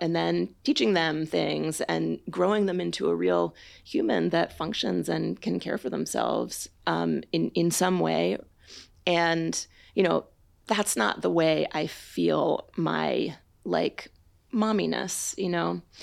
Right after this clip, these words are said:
Um, a, a really bizarre, I had a really extraordinary, like, two pregnancies, and,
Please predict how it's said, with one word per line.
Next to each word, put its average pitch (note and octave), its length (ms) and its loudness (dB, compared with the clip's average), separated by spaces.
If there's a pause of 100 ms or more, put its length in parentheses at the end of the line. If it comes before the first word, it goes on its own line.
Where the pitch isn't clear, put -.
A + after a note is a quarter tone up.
(680)
Um, E3 540 2 (1900)
a, F#3+ 100 4
a F#3 180 2
really G#3+ 600 2 (120)
bizarre, E3 640 2 (420)
I G3 140 4
had G3 180 2
a E3+ 60 2
really D3+ 500 0 (220)
extraordinary, C#3+ 880 0 (200)
like, - 520 -4 (360)
two F3 460 2 (300)
pregnancies, - 920 -2
and, E3 380 0